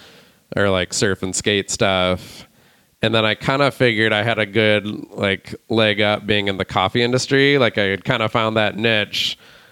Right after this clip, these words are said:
And I was like, "I can either ride that out or I can leave, but that's gonna, like,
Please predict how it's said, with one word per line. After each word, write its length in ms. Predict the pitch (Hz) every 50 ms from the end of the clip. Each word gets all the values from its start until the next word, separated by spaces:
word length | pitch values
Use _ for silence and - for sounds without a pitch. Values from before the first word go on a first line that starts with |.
| _ _
And 60 | - 110
I 20 |
was 80 | 104 107
like, 140 | 107 104
"I 80 | 107 107
can 120 | - 131
either 260 | 127 127 131 143 135 120
ride 300 | 113 110 110 113 123 120
that 140 | 123 113
out 360 | 107 98 101 107 113 131 - -
or 260 | 120 113 110 110 - - - - - _ _ _
I 120 | - 113 110
can 560 | - - 120 110 107 104 104 98 101 101 110
leave, 500 | 117 120 123 117 113 107 104 101 98 -
but 120 | 110 110
that's 200 | 101 101 98 -
gonna, 200 | - - 113 107 101
like, 600 | 101 98 95 95 92 92 90 - - - -